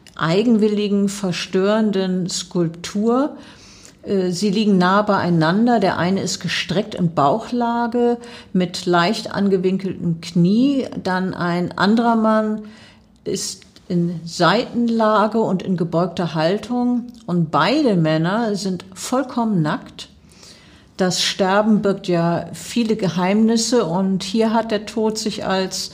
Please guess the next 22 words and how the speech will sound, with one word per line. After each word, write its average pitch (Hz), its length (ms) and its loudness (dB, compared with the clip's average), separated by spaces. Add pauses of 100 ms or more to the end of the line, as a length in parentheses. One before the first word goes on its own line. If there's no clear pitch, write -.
(540)
<laughs> - 420 -8
ja, 160 380 2 (160)
besonders 196 640 2
fa-, 202 200 -2 (220)
fantasievoller 190 1200 0 (280)
Regisseur 190 840 0 (100)
hervorgetan. 262 1040 0 (1080)
Was 202 200 0
ist - 400 -6
geschehen 294 480 2
in 175 160 0
diesen 190 480 0 (160)
letzten 208 420 -2
Momenten 196 480 0
des 165 220 -4
Lebens 190 800 -2
dieser 180 200 -2
beiden 175 400 2
Männer, 180 380 2
die 170 200 -2
da 170 240 0
so 165 400 0